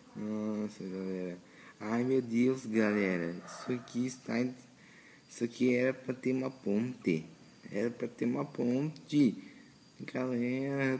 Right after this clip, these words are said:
tô com muito medo. Vamos dizer o que as mensagens estão dizendo. Pois é, eu acabei de ver um scan. Eu já ca-, já terminei. Vamos lá, galera. Nós temos coragem. E, ai, meu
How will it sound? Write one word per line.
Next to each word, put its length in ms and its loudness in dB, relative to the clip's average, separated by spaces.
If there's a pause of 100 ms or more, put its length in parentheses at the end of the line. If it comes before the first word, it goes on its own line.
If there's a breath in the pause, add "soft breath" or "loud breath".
tô 160 0
com 160 0
muito 400 2
medo. 960 2 (420 loud breath)
Vamos 440 2
dizer 320 2
o 80 0
que 160 -2
as 140 0
mensagens 500 -4
estão 260 0
dizendo. 600 0 (460 loud breath)
Pois 280 -2
é, 340 6
eu 120 6
acabei 420 2
de 140 0
ver 140 2
um 120 2
scan. 540 4 (600 loud breath)
Eu 140 2
já 180 6
ca-, 220 0 (360)
já 180 0
terminei. 840 2 (440 loud breath)
Vamos 340 0
lá, 220 -2
galera. 760 0 (340 loud breath)
Nós 220 -2
temos 460 2
coragem. 680 2 (260 loud breath)
E, 960 6
ai, 180 -4
meu 240 0